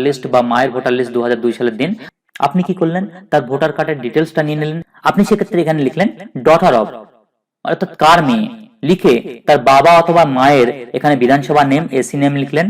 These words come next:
তার পার্ট নাম্বার লিখলেন, তার সিরিয়াল নাম্বার আপনি এখানে বসিয়ে দিলেন। ঠিক আছে, আপনি এটা মার্কিং করে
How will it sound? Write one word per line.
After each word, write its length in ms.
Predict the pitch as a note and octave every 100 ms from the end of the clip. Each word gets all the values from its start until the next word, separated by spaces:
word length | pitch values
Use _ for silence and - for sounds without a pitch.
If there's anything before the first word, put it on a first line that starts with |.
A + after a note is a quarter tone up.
| F#3 F3+ -
তার 120 | B2 B2+
পার্ট 180 | A#2 -
নাম্বার 220 | D3 D3 D3 D3
লিখলেন, 240 | D#3+ F#3 E3+ F#3+ -
তার 120 | E3+ -
সিরিয়াল 300 | E3 C#3+ C#3+
নাম্বার 200 | D3 F#3 G#3+
আপনি 100 | F#3
এখানে 180 | D3+ D3+ A#2
বসিয়ে 260 | A2+ A#2
দিলেন। 200 | A2 G#2 G2+ G#2 _ _ _ _ _ _ _ _ _
ঠিক 100 | A3
আছে, 100 | A#3 -
আপনি 120 | - G#3
এটা 100 | G3 G3+ G3+ G3+
মার্কিং 240 | D#3+ - C3+
করে 120 | B2+